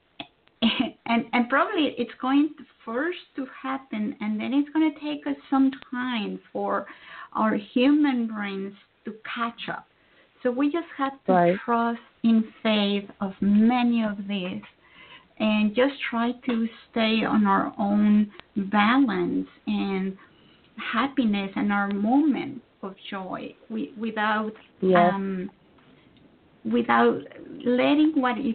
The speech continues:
Speaker 1: around us pertr-, um, go inside of that.
Speaker 2: Right.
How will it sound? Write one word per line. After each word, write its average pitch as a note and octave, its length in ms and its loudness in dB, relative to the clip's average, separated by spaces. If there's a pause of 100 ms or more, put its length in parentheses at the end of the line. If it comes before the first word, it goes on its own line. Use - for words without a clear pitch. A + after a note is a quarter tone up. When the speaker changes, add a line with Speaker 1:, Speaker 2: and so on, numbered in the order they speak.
Speaker 1:
around G#3 520 -4
us F3+ 360 -6 (600)
pertr-, - 600 -8
um, G#3 420 0
go A3 220 2
inside G3+ 680 -2
of - 200 -6
that. - 260 -6 (1500)
Speaker 2:
Right. E3+ 460 2